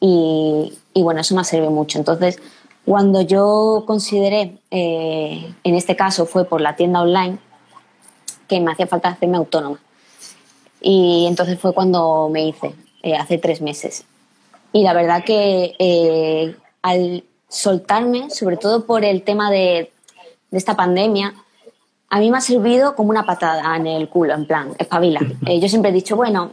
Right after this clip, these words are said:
Speaker 1: ya iré haciendo cosas". Eh, las estoy haciendo, poquito a poco, mm, sin prisa, que es-, que está muy bien, pero llega un punto que, como he dicho, llega una situación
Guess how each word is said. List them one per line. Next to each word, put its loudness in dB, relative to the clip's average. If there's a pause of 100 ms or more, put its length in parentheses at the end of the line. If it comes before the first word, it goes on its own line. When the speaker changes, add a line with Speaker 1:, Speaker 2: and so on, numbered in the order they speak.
Speaker 1:
ya -2
iré 2
haciendo 0
cosas". -10
Eh, 2
las 0
estoy 0
haciendo, -4
poquito -2
a -10
poco, -6
mm, 0
sin 0
prisa, 0
que 0
es-, -4
que -4
está -2
muy 2
bien, 2
pero 0
llega 2
un 2
punto -2 (440)
que, 0
como 0
he 2
dicho, -2
llega 2
una 0
situación -2